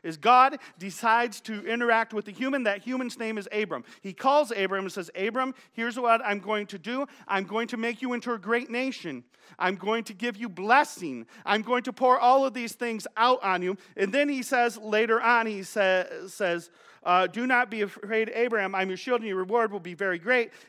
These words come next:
Abram says, "Lord, what can you give me since I am childless, and the heir of my house is Eliezer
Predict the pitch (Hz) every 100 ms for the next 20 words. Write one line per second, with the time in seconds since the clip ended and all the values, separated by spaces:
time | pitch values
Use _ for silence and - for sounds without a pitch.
0 | - 262 302 254 226 202 196 202 254 233
1 | 254 302 269 240 180 254 247 202 220 196
2 | 185 180 240 254 262 254 226 180 202 226
3 | 240 180 175 226 226 190 - 208 214 202
4 | 196